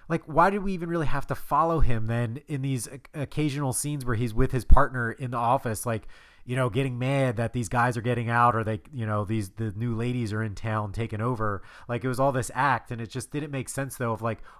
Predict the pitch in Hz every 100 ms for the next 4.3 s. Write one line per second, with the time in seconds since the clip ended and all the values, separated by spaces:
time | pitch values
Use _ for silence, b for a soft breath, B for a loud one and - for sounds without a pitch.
0 | - 113 139 139 - 135 120 113 117 117
1 | 113 - 117 110 92 78 80 101 - 107
2 | 110 - 107 101 127 131 131 143 147 151
3 | 143 160 135 117 117 107 - 147 139 110
4 | 117 117 98